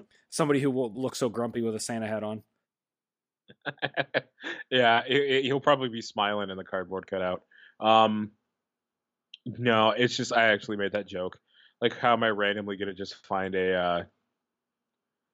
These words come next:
Speaker 1: uh, find a, uh, whatchamacallit, uh, A J Styles? Uh, gonna hop from GameStop to GameStop.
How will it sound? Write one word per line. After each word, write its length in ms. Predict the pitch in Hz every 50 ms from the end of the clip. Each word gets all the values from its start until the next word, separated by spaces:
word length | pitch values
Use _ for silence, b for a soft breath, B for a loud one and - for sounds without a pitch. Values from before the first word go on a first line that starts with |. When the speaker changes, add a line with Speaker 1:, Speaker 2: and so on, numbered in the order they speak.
| _ _ _ - -
Speaker 1:
uh, 240 | 82 85 87 90
find 380 | 90 - - 95 92 92 92 90
a, 240 | 90 90 90 90 92
uh, 280 | 92 90 90 90 87 87
whatchamacallit, 800 | 90 95 95 - - - 98 92 - - 98 95 92 92 - - - _ _ b b b b b b b b -
uh, 40 | 131
A 320 | 127 127 143 139 127 127
J 220 | 123 123 123 123
Styles? 580 | 117 - - 135 123 123 123 123 117 117 117 113 - _ _ _ _ b b b b b b b b b b b b b _ _ _ _ _ _ _ _ _ _ _ _ _ _ _ _ _ - 147
Uh, 160 | 139 131 123 117 120 120 127 131
gonna 300 | - 156 147 139 131 123
hop 360 | 123 - 160 151 139 127 -
from 220 | - 147 131 127
GameStop 540 | 123 139 131 127 123 - - - 123 117 -
to 100 | - 120
GameStop. 640 | 110 110 117 117 113 113 - - 104 98 98 95